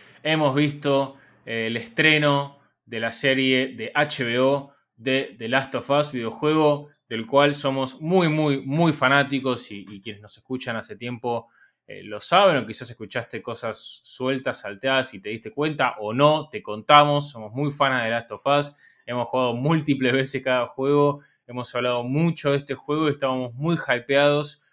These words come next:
por la, el lanzamiento de The Last of Us a la pantalla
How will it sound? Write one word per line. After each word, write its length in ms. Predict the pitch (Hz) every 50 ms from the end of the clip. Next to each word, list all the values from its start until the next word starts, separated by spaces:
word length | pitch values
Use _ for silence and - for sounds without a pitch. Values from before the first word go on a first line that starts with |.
| _ _ _ _ _ _
por 460 | - 160 170 175 175 175 165 - _ _ _ _ _ _ _ _
la, 600 | - 127 123 127 143 147 156 156 160 143 - - _
el 220 | 151 156 175 170
lanzamiento 1000 | 165 160 147 139 143 - 135 143 156 156 147 131 120 113 113 110 107 101 - _ _
de 380 | 113 113 127 131 131 127 120 113
The 80 | 113 117
Last 200 | 123 131 143 131
of 140 | 120 - -
Us 460 | 127 127 131 131 - - - _ _ _ _ _ _ _ _ -
a 360 | - 113 110 107 104 104 101
la 200 | 101 101 101 104 -
pantalla 960 | 110 110 110 113 113 113 139 131 - - - 123 110 107 101 98 95 95 -